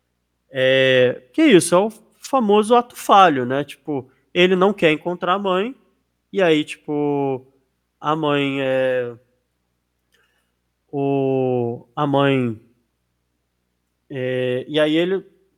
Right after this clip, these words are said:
perde a chave, e aí a mãe entende que, tipo, "Ah, tá, beleza, você, você não, você não perdeu a chave de fato, você só não quer vir." E aí, tipo, é nisso que eu, que eu fiquei sentindo um pouco de, de psicose, assim.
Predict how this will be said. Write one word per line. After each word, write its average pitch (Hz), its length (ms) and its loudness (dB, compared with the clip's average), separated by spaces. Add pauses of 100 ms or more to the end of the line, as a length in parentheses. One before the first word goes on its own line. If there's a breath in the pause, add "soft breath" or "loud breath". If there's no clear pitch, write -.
perde 170 280 2
a 208 40 -2
chave, 208 560 2
e 226 60 2
aí 214 120 0
a 220 60 0
mãe 202 200 0
entende 202 520 -2
que, 226 180 -6
tipo, 190 340 -2
"Ah, 185 180 8
tá, 156 220 4
beleza, 139 480 0
você, 143 420 -4 (540 soft breath)
você - 240 -2
não, 180 300 0
você 160 220 -4
não 180 120 -2
perdeu 185 280 4
a 165 40 4
chave 135 280 0
de - 100 -18
fato, 120 320 -6
você 131 100 -12
só 127 180 -8
não 147 100 -6
quer 196 200 0
vir." 175 400 -4 (800)
E 143 100 -4
aí, 156 180 2
tipo, 185 920 -6
é 247 140 -2
nisso 349 220 -2
que 294 60 -4
eu, 208 240 2
que - 120 -12
eu 185 60 -6
fiquei - 380 -12
sentindo 185 340 -14
um 175 60 -14
pouco 180 260 -16
de, 165 300 -10
de - 160 -20
psicose, 135 560 2 (160)
assim. - 80 -18